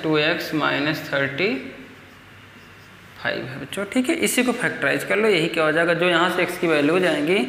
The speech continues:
वही क्या हो जाएंगे, आपके ज़ीरोज़ हो जाएंगे, ठीक है। हम्म, तो देखो इसको फैक्टराइज करते हैं क्वोशंट को,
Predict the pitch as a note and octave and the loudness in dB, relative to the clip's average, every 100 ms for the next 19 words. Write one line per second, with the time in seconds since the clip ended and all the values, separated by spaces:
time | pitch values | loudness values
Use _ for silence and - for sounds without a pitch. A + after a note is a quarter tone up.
0 | - - - - D3+ D#3+ D#3 D3 C#3+ C#3+ | -6 -14 -16 -4 0 0 0 0 0 2
1 | C#3+ C#3 A3 F#3 D3+ C3+ B2+ B2+ B2 B2+ | 0 0 -2 2 2 2 0 -2 -2 -2
2 | C3+ - G#3 D4+ - - - - - - | -2 -4 0 0 -2 -10 -16 -18 -20 -20
3 | - - - - D3 C3 C3+ F3+ F#3 F3 | -20 -20 -18 -6 -4 -4 -2 0 0 0
4 | F3 E3+ E3 D#3+ E3 E3 D#3+ D#3+ D#3+ - | 0 0 -2 -4 -2 0 0 0 -2 -4
5 | D#3 C#3+ - C#3+ C#3 | -2 -4 -4 -6 -4